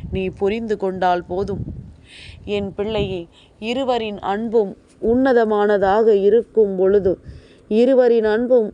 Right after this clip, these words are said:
ஒருவருக்கொருவர் எந்நாளும் விட்டு கொடுக்கின்ற மனநிலையில் இருக்கும் பொழுது, நிச்சயமாக இந்த வாழ்க்கையானது எப்பொழுதுமே உனக்கு நல்லதொரு சூழ்நிலையை உருவாக்கி கொடுக்கும் என்பதனை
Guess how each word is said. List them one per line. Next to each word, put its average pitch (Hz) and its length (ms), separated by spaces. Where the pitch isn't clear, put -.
ஒருவருக்கொருவர் 208 1080
எந்நாளும் 208 720
விட்டு 208 320
கொடுக்கின்ற 208 760
மனநிலையில் 202 680
இருக்கும் 196 560
பொழுது, 180 340
நிச்சயமாக 220 920
இந்த 208 360
வாழ்க்கையானது 202 960
எப்பொழுதுமே 220 880
உனக்கு 196 560
நல்லதொரு 185 640
சூழ்நிலையை 190 760
உருவாக்கி 180 800
கொடுக்கும் 196 640
என்பதனை 180 580